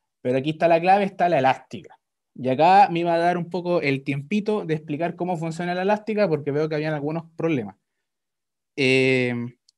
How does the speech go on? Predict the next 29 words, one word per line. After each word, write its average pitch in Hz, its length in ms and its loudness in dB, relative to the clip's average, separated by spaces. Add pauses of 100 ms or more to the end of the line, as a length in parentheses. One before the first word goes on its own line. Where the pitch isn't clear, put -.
que 165 100 0
es 160 40 4
la 160 100 2
fuerza 190 380 0 (120)
del 151 260 -2
resorte, 151 380 -2
básicamente. 107 560 -6
Bueno, 120 200 -2
la 117 120 -2
fuerza 202 280 0
elástica, 220 580 0 (380)
efectivamente, 185 760 0
si 208 100 -4
ustedes 180 460 -4
ven 175 200 -4
algún 175 260 -4
libro 151 440 -2
o - 20 0
algo 180 180 -2
así, 196 400 -6 (340)
les 127 180 -4
va 185 80 4
a - 20 2
salir 208 340 0
como 196 420 -2 (380)
menos 220 420 0
K 226 220 4
por 220 200 4
delta. - 440 -8